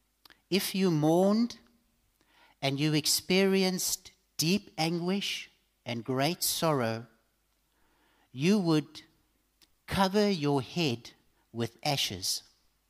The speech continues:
You would make a fire, you would take those ashes once they have cooled down,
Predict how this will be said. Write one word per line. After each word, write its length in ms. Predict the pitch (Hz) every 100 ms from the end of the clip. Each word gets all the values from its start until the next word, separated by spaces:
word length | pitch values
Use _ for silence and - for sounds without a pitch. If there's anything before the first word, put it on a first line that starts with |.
| _ _ _ _ _ _ _ _ _
You 140 | 127 117
would 120 | 113
make 240 | 165 214
a 60 | 208
fire, 560 | - 190 175 165 160 156
you 140 | 135 117
would 160 | 120
take 320 | - 180 214 -
those 240 | 190 -
ashes 600 | 147 147 - 151 143 -
once 320 | 127 143 156
they 100 | 185
have 220 | 160 170
cooled 280 | - 190 180
down, 400 | 127 117 110 113